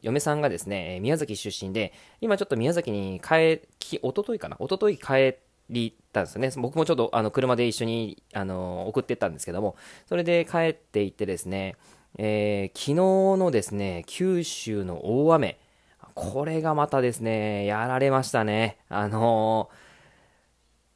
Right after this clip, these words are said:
ー、えっと、熊本ですね。熊本の、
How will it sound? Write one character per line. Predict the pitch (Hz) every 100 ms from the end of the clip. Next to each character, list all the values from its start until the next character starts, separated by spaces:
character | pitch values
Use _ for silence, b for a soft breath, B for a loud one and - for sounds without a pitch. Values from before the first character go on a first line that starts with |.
| -
ー、 | 107
え |
っ | 107
と、 | 104 98 -
熊 | - 139 156 175
本 | 180 175 165
で | 151 110
す |
ね。 | 92 107
熊 | 135 143
本 | 143 139 135
の、 | 127 123 120 117